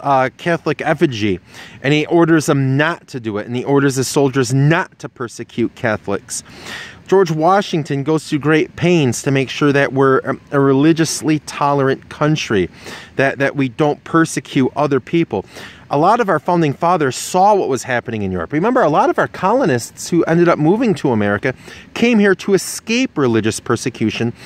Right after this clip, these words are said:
and some of our founding fathers wanted to make this a land where people wouldn't be persecuted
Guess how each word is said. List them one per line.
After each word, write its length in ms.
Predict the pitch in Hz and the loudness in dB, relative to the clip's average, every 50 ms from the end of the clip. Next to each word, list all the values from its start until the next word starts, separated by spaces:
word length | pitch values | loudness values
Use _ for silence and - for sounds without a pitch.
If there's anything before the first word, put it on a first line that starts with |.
| - - - - - - | -14 -14 -14 -8 -4 -2
and 100 | 151 - | -2 0
some 180 | - 220 240 | 0 0 0
of 120 | 262 226 214 | 2 2 0
our 80 | 180 | 0
founding 360 | - - 190 185 180 175 160 | 0 0 0 0 0 0 -2
fathers 480 | 147 - 185 180 196 196 175 151 139 - | -2 -2 0 2 2 2 2 0 0 -2
wanted 380 | 139 147 151 160 180 190 185 170 | -2 -2 -2 0 0 0 0 0
to 80 | 175 | 0
make 300 | 139 127 135 147 151 - | 0 0 2 0 0 -2
this 200 | - 147 - - | -4 -6 -4 -2
a 60 | 143 | -2
land 400 | 135 131 135 143 147 147 147 147 | 0 0 0 0 0 0 0 0
where 160 | 131 127 123 - | 0 0 0 -2
people 460 | - - - 180 175 - 185 175 147 | -2 -4 -2 -2 0 2 2 2 2
wouldn't 420 | 120 110 117 131 139 143 - 117 | 2 2 2 2 2 0 -2 -2
be 140 | 123 135 131 | -2 -2 -2
persecuted 800 | - - - - 143 143 - - 131 - - 143 135 139 139 123 | -4 -6 -4 -4 -4 -2 -4 -6 -8 -4 -2 -2 0 0 -2 -2